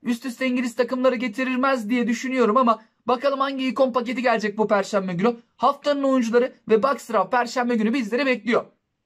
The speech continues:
Ben de Salı günü haftanın oyuncularıyla alakalı tahmin videosu yapacağım arkadaşlar ama bu videonun altına lütfen yorum yazalım. E, Salı günkü Player of the Week tahmin videosunun altına yorum yazan arkadaşlarımızdan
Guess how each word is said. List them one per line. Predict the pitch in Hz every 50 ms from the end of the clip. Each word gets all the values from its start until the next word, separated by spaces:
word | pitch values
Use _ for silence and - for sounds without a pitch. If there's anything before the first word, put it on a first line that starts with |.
| _ _ _ _ _ _ -
Ben | - - 320 285 269
de | 277
Salı | - - 262 254 269 294
günü | 233 247 233 254 254 - _
haftanın | - 208 240 254 - - 285 277 277
oyuncularıyla | 277 277 247 240 269 269 262 247
alakalı | 233 220 214 240 247 254 254
tahmin | 277 269 269 262 269 269 254
videosu | 240 233 240 233 240 262
yapacağım | 262 240 247 247 247 214 254 262 254
arkadaşlar | 247 226 233 233 226 220 214 254 262
ama | 247 214 175 - - _ _ _
bu | - 277 302 285
videonun | 277 220 240 226 220 220
altına | 262 269 254 254 233 220 240 240 - _ _ -
lütfen | - - 240 - 285 277
yorum | 269 262 262 262 269 262
yazalım. | 254 233 202 220 226 247 - - _ _ _ _ _ -
E, | - 196
Salı | - - 262 269 294
günkü | 247 277 254 240 247 202 - - -
Player | - 226 233 247 247
of | 254 254 240
the | 247
Week | 262 233 -
tahmin | - 247 240 247 247 269 247
videosunun | 247 220 240 233 - 226 240
altına | 240 240 233 240 220 202
yorum | 196 254 277 269 254
yazan | 247 220 233
arkadaşlarımızdan | 233 233 233 240 220 220 214 - 226 220 214 208 202 180 208 220 233